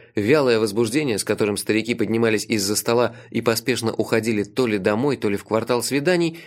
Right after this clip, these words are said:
показалось мне самым удручающим зрелищем на свете. «По-моему, ничего не получилось», растерянно сказал друзьям рыжий мальчик по имени Менке. «Ничего, пусть себе наслаждаются жизнью,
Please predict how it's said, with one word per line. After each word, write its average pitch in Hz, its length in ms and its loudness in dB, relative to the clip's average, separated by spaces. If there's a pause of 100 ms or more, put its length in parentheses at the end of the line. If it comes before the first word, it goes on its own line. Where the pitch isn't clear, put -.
(140)
показалось 117 480 0
мне 117 160 -2
самым 135 420 -2
удручающим 107 720 -2
зрелищем 95 460 -2
на 92 100 -2
свете. - 460 -6 (560)
«По-моему, 202 380 4
ничего 185 260 2
не 185 100 2
получилось», 165 600 0 (180)
растерянно 110 500 2
сказал 107 320 0
друзьям 113 380 0
рыжий 113 260 0
мальчик 120 380 -2
по 104 100 0
имени 104 280 -2
Менке. 87 420 -6 (320)
«Ничего, 123 480 0 (260)
пусть 160 220 2
себе 135 160 0
наслаждаются 120 640 0
жизнью, 104 440 -2